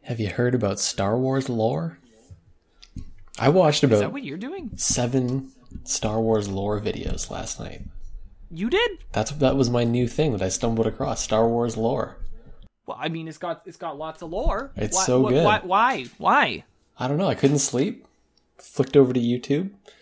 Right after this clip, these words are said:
Speaker 1: Google's, uh, Google's magnificent algorithm decided to show me the top ten Sith Lords,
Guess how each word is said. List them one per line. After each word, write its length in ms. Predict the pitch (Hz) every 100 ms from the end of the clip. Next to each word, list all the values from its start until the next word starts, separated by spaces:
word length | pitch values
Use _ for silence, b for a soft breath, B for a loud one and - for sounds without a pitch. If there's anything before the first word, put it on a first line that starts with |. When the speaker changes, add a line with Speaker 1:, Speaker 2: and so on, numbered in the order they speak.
| b b b b _ -
Speaker 1:
Google's, 500 | 143 139 139 135 127
uh, 420 | 123 117 113 110 b b b b b - -
Google's 400 | 143 135 135 120
magnificent 640 | 120 117 123 120 131 117
algorithm 500 | 110 117 120 127 143
decided 360 | 156 131 120 113
to 60 | 113
show 200 | 131 123
me 100 | 117
the 80 |
top 280 | 117 117 113
ten 200 | - 113
Sith 320 | 107 120 117
Lords, 460 | 117 117 165 -